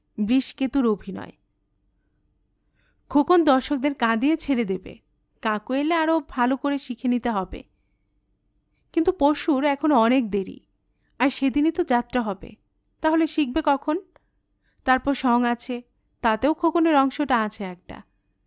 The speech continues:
সঙ্গে ওকে বর করা হবে। কনের বয়স চল্লিশ, খোকন তার কোলে চেপে বিয়ে করবে, ইত্যাদির কথা ভাবছে খোকন। পরশু এসে পড়ল, এবার কাকু এলেই হয়।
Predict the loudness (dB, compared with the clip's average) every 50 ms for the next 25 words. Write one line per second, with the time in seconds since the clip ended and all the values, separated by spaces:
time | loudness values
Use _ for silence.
0 | _ _ _ _ -12 -8 -2 0 2 2 4 4 4 4 2 2 0 -2 -2 -2
1 | -2 -2 -6 _ -10 -6 -2 2 2 2 2 0 -2 -4 -4 -4 -6 -10 -12 -14
2 | -12 -14 -16 -16 _ _ _ _ _ _ _ _ _ _ _ _ -4 0 0 2
3 | 2 2 2 2 2 4 2 2 0 -2 -4 0 2 2 2 0 -2 -6 -10 -12
4 | -14 -16 -20 _ _ _ _ _ _ _ _ _ _ _ -2 2 2 4 4 4
5 | 4 4 4 4 2 2 0 0 0 0 0 -2 -2 -2 -2 -2 -4 -4 -2 -2
6 | -2 -2 -2 -2 -4 -4 -4 -8 -12 -12 _ _ _ _ _ _ _ _ _ _
7 | _ _ _ -2 -2 0 0 0 0 0 0 0 0 0 2 0 0 0 0 -2
8 | -2 -2 -4 -6 -6 -6 -8 -14 -12 -10 -12 -12 -12 -14 _ _ _ _ _ _
9 | _ _ _ _ _ _ _ _ _ _ _ _ _ _ _ _ _ _ _ _
10 | -20 -14 _ 0 2 2 2 4 4 4 4 4 2 0 -2 -2 -2 -6 -6 -6
11 | -10 -14 -16 -18 _ _ _ _ _ _ _ _ -4 -2 -2 -2 -2 -2 -2 -2
12 | -2 -2 0 0 0 2 2 2 0 0 -2 -4 -10 -14 -16